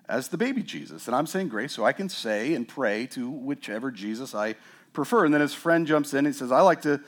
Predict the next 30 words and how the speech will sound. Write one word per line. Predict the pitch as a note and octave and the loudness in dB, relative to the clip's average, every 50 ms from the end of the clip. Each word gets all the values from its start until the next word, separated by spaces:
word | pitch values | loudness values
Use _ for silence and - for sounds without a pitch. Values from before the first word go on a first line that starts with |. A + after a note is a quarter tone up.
| - - - - - - _ _ | -16 -20 -20 -20 -20 -20 _ _
think | - D3+ E3 D#3 D#3+ | 2 2 4 4 4
of | C#3 B2+ | 0 0
Jesus | A2+ - C3 C3+ D3+ D#3 D#3+ E3 - - | -2 -2 0 0 2 2 0 -2 -2 0
wearing, | C#3+ D3+ D3+ D3+ | 2 2 4 4
like, | D3 C#3 | 4 2
a | C#3+ C3 | 0 -2
tuxedo | - - - D3+ - - - D#3+ D#3 D3+ D3+ C3 | -2 0 -2 -2 -2 -2 -4 -2 0 0 0 0
T-shirt, | - - - F3+ G#3 G#3+ - - G#2+ F2 F#2 G#2+ - - _ _ _ _ - - - _ _ | -2 -6 -4 -4 -4 -4 -4 -6 -6 -6 -6 -8 -8 -10 _ _ _ _ -20 -20 -20 _ _
um, | B2 B2 C3 | -2 0 0
because | C#3 C3+ F3 D#3 | 0 0 -2 -4
it | G3 F#3 | -4 -2
says | - G#3 G3 G#3 | 0 0 4 4
I, | G#3 G3+ G3+ E3+ - | 4 4 4 2 0
I | E3 | 2
wanna | E3 F#3 G3 G#3 G3 F#3 - - - - B2+ C3 | 4 4 4 4 4 0 -4 -12 -20 -20 -18 _
be | D3+ F3 E3+ E3+ D#3+ | -4 -2 -2 -2 -4
formal, | - - - - F#3+ F#3+ F#3+ F#3+ F3+ C#3+ B2 A#2 A#2+ | -6 -10 -12 -6 -2 0 0 2 2 0 0 -2 0
but | B2 C#3+ C3+ | 0 2 2
I'm | C#3 | 4
also | D3+ D#3 E3 - - D#3+ | 4 4 4 2 -2 -8
here | C3+ - - C3+ C3 C3 C3 | -6 -4 -4 -2 -2 -2 -4
to | C3 - A2 | -6 -10 -14
party, | - - F#3 G#3 G3 D3 B2+ B2 | -8 -4 -4 -2 -2 -2 0 2
and | B2 | 4
I | B2+ | 4
like | C3 C3 B2+ - | 4 2 2 -4
to | B2 | -12
party, | - - C3+ B2+ A#2+ B2+ C#3 D#3 | -8 -4 -4 -4 -4 -4 -4 -4
and | D#3+ C3+ A#2+ | -4 -6 -6
so | - C3+ B2 A#2+ A#2+ A#2 A2+ | -6 -6 -6 -6 -6 -6 -10